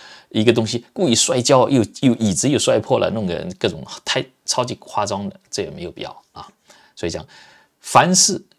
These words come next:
都可以 react，所有东西都有可以反应哦。你这边播一个老胡在讲这个，<laughs> 老胡在讲节目的时候，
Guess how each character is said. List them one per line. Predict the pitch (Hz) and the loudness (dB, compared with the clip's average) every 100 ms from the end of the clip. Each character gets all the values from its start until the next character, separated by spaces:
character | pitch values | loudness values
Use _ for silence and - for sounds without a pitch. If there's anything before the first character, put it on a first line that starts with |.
| _ - | _ 4
都 | 196 | 4
可 | 196 - 135 | 4 4 4
以 | 113 - _ _ _ _ _ - | 4 -4 _ _ _ _ _ -6
react， | 101 110 110 95 95 - - - _ _ _ _ _ _ _ _ _ - | 2 2 4 0 -2 -6 -10 -12 _ _ _ _ _ _ _ _ _ -8
所 | - 175 | 0 2
有 | 131 | 4
东 | 139 | 4
西 | 143 | 4
都 | 143 | 4
有 | 123 | 6
可 | 147 | 4
以 | |
反 | - 95 | 2 -2
应 | 104 | -4
哦。 | 110 135 | -8 -10
你 | 127 98 | -6 -2
这 | 165 | -2
边 | 135 | -4
播 | - 156 147 | -2 4 6
一 | |
个 | 147 - - - - - | 4 0 -8 -20 -20 -2
老 | 101 98 | 4 6
胡 | 95 110 - - - - | 6 4 -2 -6 -16 2
在 | 131 - | 2 2
讲 | - 113 82 - - _ _ | 4 4 4 -4 -18 _ _
这 | - 98 | -2 0
个， | 90 82 76 90 - - | 2 0 -2 -4 -8 -4
<laughs> | 131 - - | -4 -4 -14
老 | - 101 | 0 0
胡 | - 123 | 0 2
在 | 135 | 4
讲 | - 95 | 4 2
节 | 92 104 | 2 0
目 | 156 | 2
的 | |
时 | 104 | 0
候， | 92 | -2